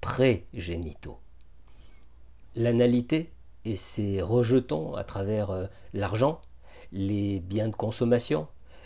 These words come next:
la réussite, la possession, le pouvoir,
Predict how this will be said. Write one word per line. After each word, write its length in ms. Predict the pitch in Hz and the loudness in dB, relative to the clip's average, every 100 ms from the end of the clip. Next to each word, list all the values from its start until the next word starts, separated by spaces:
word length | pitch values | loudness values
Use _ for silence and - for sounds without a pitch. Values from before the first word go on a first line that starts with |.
| - | -8
la 400 | 98 95 98 90 | -6 -4 -4 0
réussite, 640 | 120 123 120 165 160 - - | 4 4 4 -4 -6 -10 -6
la 120 | - | -4
possession, 640 | - 113 127 - 151 156 - | 0 2 2 2 0 0 -4
le 220 | 101 101 | -4 -2
pouvoir, 680 | 101 139 123 139 156 143 127 | 0 0 4 8 8 6 -2